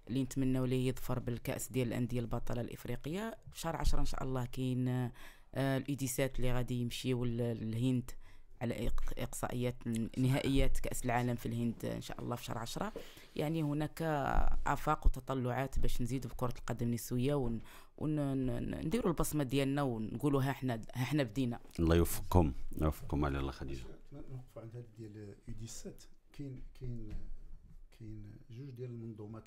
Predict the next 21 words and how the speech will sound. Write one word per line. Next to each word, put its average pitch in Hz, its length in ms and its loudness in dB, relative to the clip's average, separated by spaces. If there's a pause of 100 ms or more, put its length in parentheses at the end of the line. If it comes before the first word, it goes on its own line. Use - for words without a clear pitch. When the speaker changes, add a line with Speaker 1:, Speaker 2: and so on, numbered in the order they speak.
Speaker 3:
اللي 101 100 -12
هما 98 180 -8
كبار 110 320 -2
في - 120 -2
العالم 120 460 -4 (180)
ديال 120 120 -12
تكوين 117 360 -10
الرياضيين. 101 480 -6 (1120)
كاين 127 180 0
المنظومه 123 360 2
الامريكيه 113 600 -4 (320)
ديال 104 120 -4
Speaker 2:
مم. 98 60 0
Speaker 3:
الجامعات 101 600 4
والتعليم، - 460 -2 (920)
وهذيك 113 340 4
ما 110 40 0
لهاش 107 160 0
الا 123 240 2
في 131 100 2
ميريكان، 113 380 2